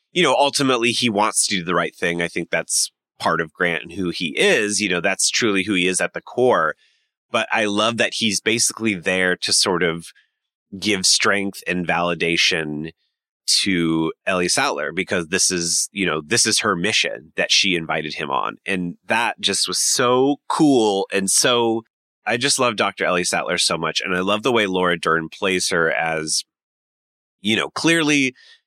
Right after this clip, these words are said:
you know, she's a woman who's, who's had it all, you know? She was traumatized by the dinosaurs, but in ways that, you know, didn't prevent her from moving on with her life, you know? You think about Grant, who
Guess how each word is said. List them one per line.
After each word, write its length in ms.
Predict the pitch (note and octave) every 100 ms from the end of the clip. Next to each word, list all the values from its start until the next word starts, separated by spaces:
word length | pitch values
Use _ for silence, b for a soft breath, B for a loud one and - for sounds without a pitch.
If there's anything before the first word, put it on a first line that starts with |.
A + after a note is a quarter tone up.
| _ -
you 160 | A#2 A2
know, 260 | F#2 F#2+ -
she's 260 | - A2+
a 60 | G#2+
woman 280 | G#2 G2+ G#2
who's, 340 | F#2+ G2 F2+ -
who's 160 | G#2 A#2
had 200 | A2+ A2
it 100 | G#2
all, 360 | F#2+ G2 C#2 C#2+
you 180 | A2 A2+
know? 260 | F#2+ G#2+ C#3 B B B
She 580 | - - A#2 A2 G#2 G#2+ _ _ _ _ -
was 480 | A#2 A#2 A2 B2
traumatized 520 | - C#3 A#2+ A#2+ A#2+ A#2+
by 100 | C3
the 120 | C#3
dinosaurs, 760 | F#2+ E2 F2 - D#2 F2+ G2+ -
but 340 | F2+ A2+ G#2
in 220 | B2 A2+
ways 540 | G#2 F#2+ F2+ G2+ G#2 - E2
that, 400 | G2 F2 E2+ E2 _ _ _ _ _
you 120 | - G#2
know, 140 | G2
didn't 260 | F#2+ B2 A#2
prevent 400 | A#2+ G2 G#2 -
her 240 | G#2+ G2
from 640 | - - A2 F#2 F2 F2+ F2+
moving 420 | G2 G2 F#2 F#2+
on 240 | E2 D#2+ D#2
with 160 | C#2+ -
her 120 | D#2
life, 300 | D2+ D2+ - -
you 140 | F2+
know? 260 | E2+ D#2+ D#2 B B B
You 100 | G#2
think 160 | A#2
about 260 | A2 G#2+ F2+
Grant, 520 | F2 F#2 F2 D#2+ - -
who 500 | F#2+ E2+ D#2+ D#2 D#2